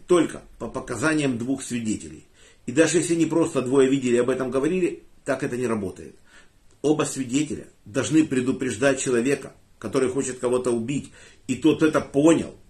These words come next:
и сказал: "Я все равно понял, все равно убью и убил", только тогда его можно казнить. Вот так. Раби Шимон бен Шатах, заметьте, наш учитель, он увидел,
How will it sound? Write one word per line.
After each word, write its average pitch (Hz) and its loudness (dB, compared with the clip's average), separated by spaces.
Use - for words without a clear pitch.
и 123 2
сказал: 143 2
"Я 139 6
все 160 0
равно 147 0
понял, 143 4
все 151 4
равно 143 4
убью 120 2
и 123 2
убил", 147 2
только 127 -2
тогда 120 -2
его 135 2
можно 113 -4
казнить. 90 -12
Вот 95 -10
так. 82 -16
Раби 185 2
Шимон 143 -4
бен 127 0
Шатах, 107 -10
заметьте, 127 -6
наш 117 -6
учитель, - -10
он 233 6
увидел, 143 2